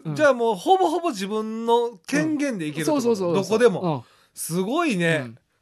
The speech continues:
Speaker 1: 俺はそれ、
Speaker 2: お寿司。
Speaker 1: それ取ったから、
Speaker 2: これむずいんやな。
Speaker 1: むずいむずい。
Speaker 2: 取んのは。
Speaker 1: かなり、かなり。
Speaker 2: そうやな。
Speaker 1: うん。
Speaker 2: これなんかあの、あれやろ？なんかエーティーシーかどっかの地下。
Speaker 1: あ、そうそう。地下二百回やったっけな？
Speaker 2: で、や、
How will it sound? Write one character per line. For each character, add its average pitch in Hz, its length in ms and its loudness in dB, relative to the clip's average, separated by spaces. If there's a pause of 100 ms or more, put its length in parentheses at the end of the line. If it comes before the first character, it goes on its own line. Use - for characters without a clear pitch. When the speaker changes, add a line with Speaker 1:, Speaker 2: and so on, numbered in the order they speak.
(100)
Speaker 1:
俺 190 200 -2
は 170 40 0
そ 214 140 0
れ、 196 40 4
Speaker 2:
お - 60 2
寿 147 280 -6
司。 190 80 -12
Speaker 1:
そ 220 120 -4
れ 208 80 -6
取 139 140 -8
っ - 40 -20
た 127 100 -10
か - 100 -16
ら、 175 60 -8
Speaker 2:
こ 170 60 -4
れ 202 60 -4
む 247 140 -2
ず 208 140 -4
い - 20 -4
ん 156 40 -6
や 135 100 -8
な。 302 180 -6 (100)
Speaker 1:
む 196 160 2
ず 165 120 0
い - 20 -2
む 143 80 -8
ず 160 40 -4
い。 - 20 -2
Speaker 2:
取 180 100 0
ん 175 40 -4
の 156 80 -4
は。 147 100 -4
Speaker 1:
か 135 60 -8
な 110 60 -10
り、 101 120 -18
か 127 100 -14
な - 20 -12
り。 107 40 -12
Speaker 2:
そ 135 100 -6
う 117 40 -8
や 113 60 -12
な。 175 120 -10
Speaker 1:
う - 20 -10
ん。 120 420 -14
Speaker 2:
こ 339 100 -8
れ 302 40 -4
な 262 80 0
ん 220 60 -8
か 165 140 -4
あ 156 60 -6
の、 151 180 -8
あ 151 80 -8
れ 147 100 -6
や 110 80 -12
ろ？ 160 180 -10
な 160 80 -8
ん 139 40 -14
か 147 80 -14
エ 185 180 -4
ー 175 60 -12
テ 190 60 -12
ィ - 40 -10
ー - 20 -10
シ 180 160 -12
ー - 20 -12
か 147 120 -10
ど 151 80 -8
っ - 20 -10
か 135 140 -14
の 127 100 -14
地 - 120 -20
下。 160 140 -8 (220)
Speaker 1:
あ、 190 100 -2
そ 202 140 0
う 185 60 0
そ 165 80 -2
う。 151 40 -2
地 175 160 -8
下 175 160 0
二 226 200 0
百 254 200 -6 (260)
回 127 380 -8
や 104 80 -10
っ - 40 -16
た 113 100 -14
っ - 20 -16
け 104 100 -16
な？ 139 100 -10
Speaker 2:
で、 196 160 0
や、 156 160 -2